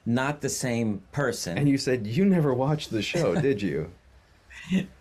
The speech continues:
Speaker 2: That's cool. He really said that?
Speaker 1: Yeah, he go, 'cause, you know, Captain Bob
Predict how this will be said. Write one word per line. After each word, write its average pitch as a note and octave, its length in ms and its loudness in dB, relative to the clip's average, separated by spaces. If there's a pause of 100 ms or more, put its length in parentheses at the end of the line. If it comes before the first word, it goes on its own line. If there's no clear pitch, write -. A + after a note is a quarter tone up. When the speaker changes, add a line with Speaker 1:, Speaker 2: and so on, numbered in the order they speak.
(120)
Speaker 2:
That's C3+ 160 -4
cool. - 240 -8
He C#3+ 80 0
really C#3+ 280 -2
said A#2 240 0
that? E3 100 2
Speaker 1:
Yeah, D3+ 240 0
he C3 120 -2
go, C#3 100 0 (180)
'cause, D#3 260 -2 (160)
you C#3+ 80 0
know, D3 140 2
Captain D#3+ 420 -2
Bob F3+ 480 0